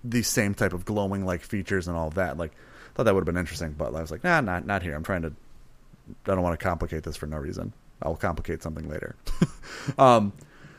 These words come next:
so, normal human name from a normal, rather human place, but I think there is a, a, a god level aspect to it. Um, let me see. Let me look up war in Latin.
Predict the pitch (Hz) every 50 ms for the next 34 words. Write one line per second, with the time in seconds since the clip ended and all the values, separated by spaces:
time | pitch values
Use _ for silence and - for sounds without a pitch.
0 | - - - - - - - - - - - - 170 160 151 147 143 139 131 -
1 | - - - - 147 170 180 185 180 156 175 165 170 160 151 139 135 135 135 127
2 | 127 123 110 113 127 131 139 135 123 123 117 117 113 117 110 - - 127 120 113
3 | 107 - - 110 104 101 - - 101 95 - 127 113 - 120 104 95 104 101 -
4 | 107 92 - 95 90 - - 90 87 - - 90 90 87 87 87 85 85 85 87
5 | 87 85 85 85 80 80 80 82 85 - - - - - - - - - - -
6 | - - - - - - - 92 90 87 - - - 90 82 80 - - - -
7 | - - - 101 92 92 87 85 - - - - - - - - - - - -
8 | 87 85 85 85 85 82 82 80 78 76 - - - - - - - - - -
9 | - - - - - - - - - - - - - _ - - - - - -
10 | - 113 117 107 - - 73 53 - - 98 107 120 123 123 113 - 117 107 101
11 | - - - - - - - - - - - - - - 82 87 90 95 95 95
12 | 92 92 90 90 90 87 - - 85 85 85 85 85 82 80 78 76 80 80 82
13 | 82 - - 80 71 60 57